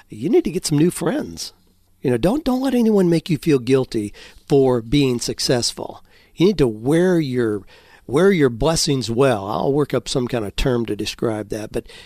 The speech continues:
yeah, you know, just be,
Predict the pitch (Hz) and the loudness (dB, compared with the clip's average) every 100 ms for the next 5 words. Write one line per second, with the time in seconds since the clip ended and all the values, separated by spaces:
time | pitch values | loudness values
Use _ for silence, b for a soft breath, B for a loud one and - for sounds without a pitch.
0 | B 151 131 104 120 - 330 175 170 139 | B -4 -4 -4 -10 -12 -8 -6 -4 -2
1 | 247 - _ - - 151 117 190 233 214 | -4 -4 _ -14 -14 -14 0 2 4 2
2 | 160 | -4